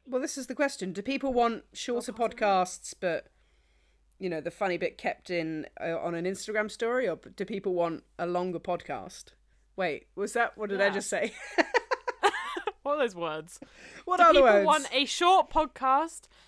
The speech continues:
Speaker 2: where the bits that are kept in are meaningful and to do with the question and funny, or do they want it longer with the random points that lead to something funny?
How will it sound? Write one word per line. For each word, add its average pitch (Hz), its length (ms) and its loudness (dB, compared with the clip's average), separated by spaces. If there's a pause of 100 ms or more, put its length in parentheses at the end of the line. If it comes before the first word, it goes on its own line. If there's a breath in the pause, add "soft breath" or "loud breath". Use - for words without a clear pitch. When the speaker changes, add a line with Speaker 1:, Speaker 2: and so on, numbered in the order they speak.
(140 soft breath)
Speaker 2:
where 233 420 0
the 226 320 0
bits - 200 -4
that 202 120 -4
are 233 40 -8
kept - 320 -6
in 220 280 -4
are 202 200 0
meaningful 226 840 -6
and 196 200 -6
to 196 100 -16
do 220 180 -10
with 208 140 -16
the 190 60 -20
question 202 500 -10
and 196 260 -4
funny, 226 400 -8 (260 soft breath)
or 247 180 -2
do 220 60 -8
they 233 120 -4
want 233 260 -4 (100)
it 226 160 -6
longer 208 640 -2 (400)
with 240 320 -4
the 208 340 -2
random 226 400 -2
points 208 400 -8
that 175 160 -4
lead 214 300 -8
to 202 80 -14
something 190 440 -12
funny? 170 480 -10